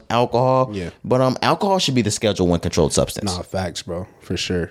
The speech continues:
Speaker 2: If we really wanna get down to the science of things.
Speaker 1: Tobacco should be the, the Schedule One controlled
Speaker 2: For
Speaker 1: substance.
Speaker 2: sure. I think this is the most important part as well, like you said, because obviously the, the simple cases, don't get me wrong, that's super important because you, we have people that are locked up over just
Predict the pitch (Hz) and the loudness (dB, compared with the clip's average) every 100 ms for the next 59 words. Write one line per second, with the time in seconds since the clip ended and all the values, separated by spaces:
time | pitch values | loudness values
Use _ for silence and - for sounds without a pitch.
0 | - 98 98 95 101 104 101 101 101 107 | -6 -6 -2 0 2 2 2 0 4 4
1 | 104 - 95 - 107 110 110 104 104 107 | 4 2 -2 0 2 2 2 0 0 2
2 | 165 147 160 196 190 175 117 113 101 90 | 0 2 2 2 0 2 2 2 4 2
3 | 95 - 113 98 98 92 95 87 85 - | 0 0 0 2 2 2 0 2 2 2
4 | 76 - - 90 - _ _ _ _ - | 0 -2 -4 -6 -8 _ _ _ _ 0
5 | 117 131 127 117 107 110 110 107 101 - | 4 4 4 2 2 4 4 4 2 0
6 | 101 95 - 98 92 95 95 95 95 98 | 0 0 0 0 0 -2 0 0 -2 -4
7 | - 98 92 98 101 95 117 131 127 117 | -4 -2 -4 -4 -4 -4 2 4 4 4
8 | 120 110 107 95 98 - 127 123 131 127 | 4 4 4 2 0 2 2 4 4 6
9 | 123 - 113 113 113 110 110 107 101 - | 4 4 2 2 4 4 4 2 0 0
10 | 107 107 101 110 107 104 101 98 104 98 | 0 -2 -2 0 0 0 -2 -2 -2 0
11 | 95 95 98 101 117 120 123 113 113 110 | -2 -6 -4 -2 2 2 2 0 2 0
12 | 104 110 107 - 107 104 95 90 90 85 | 2 2 2 0 0 0 -2 -6 -6 -8
13 | - | -10